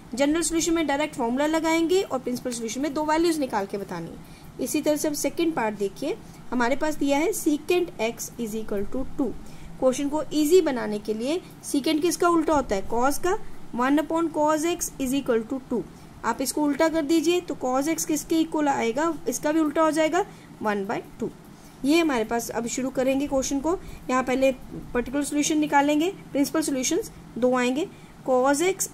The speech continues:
is equal to one by two mean cos कितना बना, सिक्सटी degree, और दूसरा cos कौन से quadrant में positive होता है, after school to college, last, Last होता है आपके पास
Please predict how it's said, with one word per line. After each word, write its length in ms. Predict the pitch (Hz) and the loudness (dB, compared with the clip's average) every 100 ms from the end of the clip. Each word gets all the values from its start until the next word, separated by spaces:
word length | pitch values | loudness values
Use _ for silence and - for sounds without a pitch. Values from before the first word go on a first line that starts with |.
| 277 | 0
is 140 | 262 | 2
equal 320 | 302 269 247 240 | 2 4 2 2
to 80 | 254 190 - - - - | -2 -2 -8 -18 -16 -4
one 180 | 247 262 | 0 2
by 100 | 277 311 | 2 2
two 100 | 330 | 2
mean 180 | 320 359 359 | 4 2 2
cos 240 | 269 254 277 | 0 0 0
कितना 280 | 294 - | -2 0
बना, 260 | 311 302 339 | 2 2 2
सिक्सटी 480 | 349 247 - - 320 | 0 -2 -2 0 2
degree, 360 | 339 330 370 403 - - - | 4 4 2 0 -8 -10 -2
और 120 | 269 | 0
दूसरा 420 | 247 302 294 214 - | 2 0 0 -2 -4
cos 300 | 262 254 302 | -2 0 0
कौन 300 | - 311 330 | -2 0 0
से 180 | 330 415 | 2 2
quadrant 360 | 403 285 240 220 220 | 2 0 -2 -2 0
में 180 | 285 392 - - - | 0 -2 -8 -14 -2
positive 460 | 277 285 339 330 | 0 0 2 2
होता 220 | 277 220 214 | 2 0 -2
है, 160 | 190 - | -4 -2
after 360 | 220 220 - 311 | -2 -2 -4 -6
school 300 | 302 254 262 285 277 | -4 -4 -4 -4 -4
to 120 | 294 277 | -4 -2
college, 340 | 240 208 170 | 0 0 -2
last, 500 | 220 240 269 262 - - - - - | 0 2 2 0 -6 -12 -16 -10 0
Last 300 | 240 269 277 | 2 2 0
होता 200 | 294 302 | -2 0
है 80 | 311 | 0
आपके 180 | 294 311 | 0 0
पास 240 | 330 339 | -2 -2